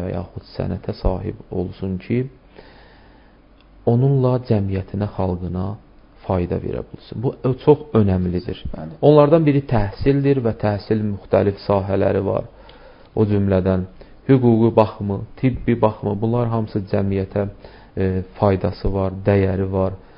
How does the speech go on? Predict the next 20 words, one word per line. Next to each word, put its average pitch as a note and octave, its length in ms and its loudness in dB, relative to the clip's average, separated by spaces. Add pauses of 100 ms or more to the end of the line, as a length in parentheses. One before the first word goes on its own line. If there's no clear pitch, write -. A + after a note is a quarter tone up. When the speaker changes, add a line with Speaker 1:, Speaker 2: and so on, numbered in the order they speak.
(220)
Speaker 1:
Və A#2+ 180 6
yaxud A2+ 300 2
mühəndis G#2+ 680 -2
olmağıdır. G2+ 720 2 (420)
Təbii C3 320 6
ki, C#3 140 -4
bir B2 160 0
nəfər A#2+ 320 -2
həkim A#2+ 400 -2
olarkən G#2+ 540 0
qazancı G#2 500 0
da A2+ 140 0
oradan G2+ 420 -2
gəlir, G2 400 -2
ruzisi G2 480 -6
də A2+ 80 0
ona G#2 300 -2
bağlıdır. G2 460 -4
Bunların G2+ 420 -2
hamısı G#2 480 -4